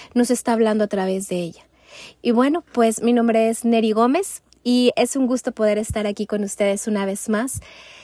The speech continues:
Y espero que este capítulo, llamada a instruir, sea de bendición para ti como lo es para mí.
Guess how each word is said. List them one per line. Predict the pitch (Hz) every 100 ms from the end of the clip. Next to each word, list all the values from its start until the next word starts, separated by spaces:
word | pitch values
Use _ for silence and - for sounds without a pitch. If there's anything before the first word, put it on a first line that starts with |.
| - -
Y | 254
espero | 269 - 294
que | - 311 285
este | - 285 -
capítulo, | 330 302 233 226 240 254
llamada | 233 202 226 226 226 254 -
a | 226
instruir, | 220 220 - 196 196 233 - _
sea | - - 240 240
de | 285
bendición | 262 214 208 - 226 220 240
para | - 220
ti | 208 240 247
como | 285 240
lo | 208
es | 190 -
para | 202 185
mí. | 170 180